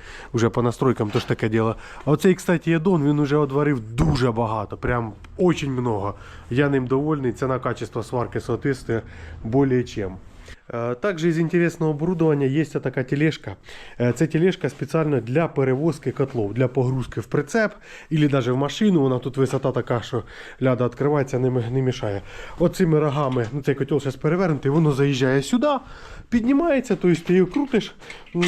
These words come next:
отак от. Піднімаєш на нужну тобі висоту і погнав. Все, вона довольно управляєма. Спеціально ж тут зроблено такий розвал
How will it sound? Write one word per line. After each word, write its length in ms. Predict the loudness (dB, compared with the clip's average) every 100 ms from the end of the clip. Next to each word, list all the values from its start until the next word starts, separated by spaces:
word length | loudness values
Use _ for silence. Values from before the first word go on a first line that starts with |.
| 2 0 -2 0
отак 260 | 0 2
от. 100 | -2 -2 -6 -6 -8 -12 -18 -18 -16 -14 2
Піднімаєш 540 | 4 6 4 2 0
на 80 | 2
нужну 260 | 2 4 2
тобі 240 | 2 4
висоту 600 | 4 4 2 2 2 2 -4 -12 -16 -2
і 100 | 0
погнав. 440 | 2 2 0 -2 -4 -14 -18
Все, 160 | 0 4
вона 280 | 4 4 2
довольно 540 | 2 4 4 4 2 -2 -14 -2
управляєма. 800 | -2 2 0 2 2 2 2 0 -2 -12 -6
Спеціально 500 | -2 2 4 4 2
ж 100 | 0
тут 100 | 2
зроблено 400 | 4 6 4 4
такий 240 | 2 4 4
розвал 380 | 4 2 0